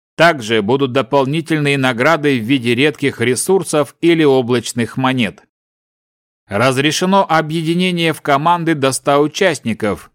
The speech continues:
чей состав вы уже сейчас сможете указать в зале порталов на первом этаже.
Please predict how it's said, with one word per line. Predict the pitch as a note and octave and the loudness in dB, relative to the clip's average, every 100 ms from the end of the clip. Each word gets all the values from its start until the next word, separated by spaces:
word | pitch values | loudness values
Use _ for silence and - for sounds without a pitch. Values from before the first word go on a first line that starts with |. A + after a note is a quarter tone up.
| _ | _
чей | B2 A#2+ | 0 0
состав | - A#2 - D#3 E3+ - | 0 -2 0 0 0 -2
вы | D3+ F3+ | 0 2
уже | D3 D#3+ | 2 0
сейчас | - C#3+ A#2+ E3+ F3 | 0 -2 0 -2 -2
сможете | D#3+ D3+ C3 A2+ C3+ | -2 -2 -2 -2 -2
указать | A#2 C3 A#2 C#3 C#3+ | 0 0 0 0 0
в | |
зале | A2 B2+ B2 A2+ | -2 0 0 0
порталов | A#2 G#2 - D#3 D3 C#3+ - | -2 -2 0 2 2 0 -2
на | A#2+ | -2
первом | A#2 A#2 G#2+ G#2+ A2 | 0 0 0 0 -2
этаже. | - A2 B2+ C3+ C3+ F2 | -6 -2 -2 0 -2 -4